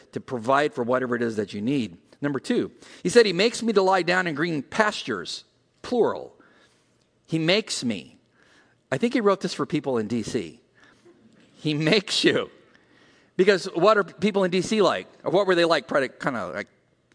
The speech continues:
pre-coronavirus? I, I couldn't even hardly pull out of my complex onto Braddock Road because car after car after car. I mean, everybody's going. Now it's cool. I, there's no one. I just pull out. Um, but, but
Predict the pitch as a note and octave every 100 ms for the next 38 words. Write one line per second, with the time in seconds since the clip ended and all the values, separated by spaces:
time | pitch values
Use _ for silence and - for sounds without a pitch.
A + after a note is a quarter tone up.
0 | _ - D#3+ C#3+ - B2 A#2 G#2+ G#2+ A#2
1 | F2 - - - - - - _ _ _
2 | _ _ - F#3 A#3+ F4 D#4 F#3+ E3 G3
3 | D3+ - F#3 E3 C3 G#2+ C#3+ D#3 F#2+ D#2+
4 | - - - _ _ _ - B2 G#2+ E3
5 | B2+ - C#3+ A#2+ A2+ F2+ - C#3+ C3 C3
6 | G#2 - - B2+ A#2+ A#2 F#2+ - - A2+
7 | A2+ G#2+ A2+ B2+ C#3+ G2 F2 F#2 A#2 A#2
8 | G#2+ A#2+ A3+ - - E3 F#3 - - _
9 | _ _ _ B2+ C3 A2 A#2+ B2+ F#3 F2+
10 | - - _ B2+ - - C3+ D3+ - -
11 | - - - - - - - C#3+ A#2 -
12 | _ - D3 G3 - - D#3 F#3+